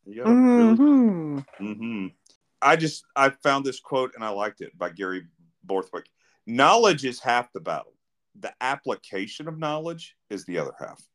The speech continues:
Speaker 2: Oh, yes.
Speaker 1: Yeah, I think that really equals to wisdom.
Speaker 2: Yes,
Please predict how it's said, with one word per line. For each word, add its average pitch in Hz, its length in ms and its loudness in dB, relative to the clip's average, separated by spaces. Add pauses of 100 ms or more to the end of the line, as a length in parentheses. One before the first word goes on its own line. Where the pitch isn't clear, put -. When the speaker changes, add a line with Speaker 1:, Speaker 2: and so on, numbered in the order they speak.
(380)
Speaker 2:
Oh, 151 480 -10 (720)
yes. 165 640 -12 (640)
Speaker 1:
Yeah, 78 160 -8 (180)
I - 60 -8
think 220 160 0
that 120 160 0
really 101 360 0
equals 95 360 -8
to 82 100 -10
wisdom. 76 460 -8 (920)
Speaker 2:
Yes, 196 600 2